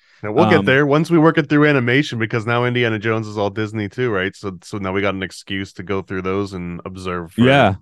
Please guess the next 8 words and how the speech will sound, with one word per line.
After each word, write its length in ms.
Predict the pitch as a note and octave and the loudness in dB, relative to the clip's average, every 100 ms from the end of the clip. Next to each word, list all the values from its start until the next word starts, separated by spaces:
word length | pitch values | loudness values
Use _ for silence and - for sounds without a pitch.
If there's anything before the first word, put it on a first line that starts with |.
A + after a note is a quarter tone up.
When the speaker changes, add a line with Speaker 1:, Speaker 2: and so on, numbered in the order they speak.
| _ _ | _ _
Speaker 1:
for 120 | G2+ | -6
occult 280 | F#2 F#2+ F2+ | -6 -6 -6
Speaker 2:
Exactly. 280 | E2+ F2 A2 | -6 -4 -4
Speaker 1:
symbolism. 360 | F2 E2+ D#2+ _ _ _ _ - | 0 -2 -2 _ _ _ _ -4
Speaker 2:
Yeah, 120 | G#2+ | 0
exactly. 640 | A2 E2+ F#2 G#2 F#2+ D#2+ - _ _ _ - | 0 0 -2 -2 -2 -4 -6 _ _ _ -4
Um, 460 | G2+ G2 F#2+ F#2+ - _ _ _ _ _ _ _ - | 0 4 2 0 -6 _ _ _ _ _ _ _ -6
no, 280 | A#2+ A#2+ | -2 -2